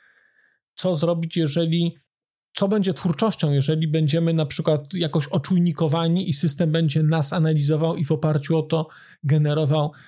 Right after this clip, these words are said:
generował jakieś fragmenty treści?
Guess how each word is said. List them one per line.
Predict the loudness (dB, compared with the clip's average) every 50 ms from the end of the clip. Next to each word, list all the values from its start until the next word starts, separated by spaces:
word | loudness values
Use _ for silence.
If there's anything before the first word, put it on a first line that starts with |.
| -20 -20 _ _ _ _
generował | 0 0 2 2 0 0 0 2 2
jakieś | 2 2 0 -2 -2 -2 -2 0 0 -2 -4 -8 -10 -8 -6 -4 -4 -4 -6 _ _ _ _ _ _ _ _ _ _ _ _ _ _ _
fragmenty | -6 -2 -2 0 2 2 2 2 2 2 0 -2 -4
treści? | -2 0 0 0 0 -2 -4 -8 -8 -10 -10 -10 -14